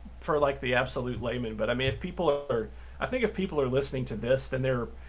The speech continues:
probably m-, m-, more advanced than the normal person in terms of, like, understanding philosophy and theology and,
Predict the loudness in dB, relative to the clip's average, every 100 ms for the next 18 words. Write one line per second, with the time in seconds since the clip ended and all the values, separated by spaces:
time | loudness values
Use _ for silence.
0 | -14 2 8 8 8 0 -2 -4 -12 -14
1 | -14 -12 -8 -6 -6 -6 -6 -4 0 4
2 | 4 4 2 2 0 -2 -2 -2 -2 -2
3 | -2 -2 -2 -4 -4 -4 -4 -4 -4 -6
4 | -6 -10 -6 -4 -2 -2 -2 -2 -4 -4
5 | -4 -2 0 0 -2 -4 -4 -4 -4 -4
6 | -6 -8 -6 -4 -2 -2 -2 -6 -6 -6
7 | -6 -6